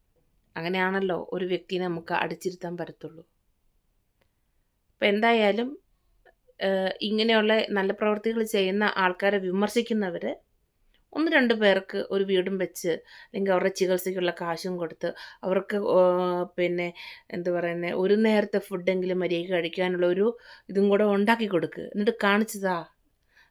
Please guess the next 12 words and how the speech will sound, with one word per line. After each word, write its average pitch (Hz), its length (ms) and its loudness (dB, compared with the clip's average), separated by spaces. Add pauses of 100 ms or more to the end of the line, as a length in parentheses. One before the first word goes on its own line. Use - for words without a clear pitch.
ഏ, 185 100 -2 (240)
പിന്നെ 180 260 -2
സമൂഹത്തിൻ്റെ 180 580 0
മുന്നിലേക്ക്. 165 600 -8 (3250)
അപ്പൊ 220 140 -2
ഫ്രണ്ട്സ്, 254 320 0
ഇത്രയേ 233 280 4
ഉള്ളൂ. 202 280 2 (300)
ആ, 196 80 -6 (380)
നിങ്ങൾക്ക് 185 560 -4 (200)
വീഡിയോ 185 320 0
ഇഷ്ടമായെങ്കിൽ 202 680 -2